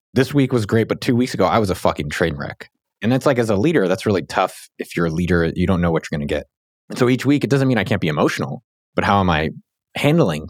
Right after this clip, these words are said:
my emotions in a productive, optimistic, not always optimistic, but positive, productive way? The other thing with the,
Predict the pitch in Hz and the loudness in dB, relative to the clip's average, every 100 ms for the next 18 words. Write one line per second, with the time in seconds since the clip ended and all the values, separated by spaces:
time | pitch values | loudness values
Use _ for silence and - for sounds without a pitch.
0 | - 82 80 80 - 78 78 - 85 82 | -2 0 0 -2 -2 -2 -2 -2 -2 0
1 | 80 73 - 82 - 73 80 - - - | -2 -2 -2 -2 -2 -8 -8 -10 -14 -20
2 | - _ _ 156 156 160 90 76 71 - | -20 _ _ -2 0 2 0 -2 -10 -14
3 | - - 92 80 90 85 78 78 - - | -20 -4 -4 0 0 0 -8 -10 -20 -4
4 | 82 80 78 82 80 76 _ _ _ _ | -2 0 0 2 0 -2 _ _ _ _
5 | - 127 127 139 123 113 98 90 87 80 | 0 2 2 0 0 0 2 2 2 -2